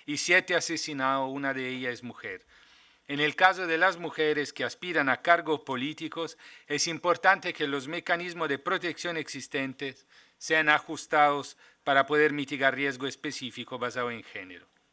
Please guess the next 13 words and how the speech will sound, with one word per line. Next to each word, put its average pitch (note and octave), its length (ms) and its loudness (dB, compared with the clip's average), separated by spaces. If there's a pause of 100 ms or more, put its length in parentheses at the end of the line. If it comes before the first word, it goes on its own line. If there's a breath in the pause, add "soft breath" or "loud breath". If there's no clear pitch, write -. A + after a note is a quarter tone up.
(1080 soft breath)
Quisiera F3+ 380 6
referirme F#3+ 600 2
a F3 60 8
otra F3+ 280 2
situación E3 540 -2
de D#3+ 100 0
preocupación. C3+ 880 -4 (460 loud breath)
El C#3+ 160 0
pasado F3+ 380 6
veinticinco F3+ 680 0
de D#3 100 4
julio, F#3+ 540 -2 (3500 soft breath)
perdón, F2+ 420 -16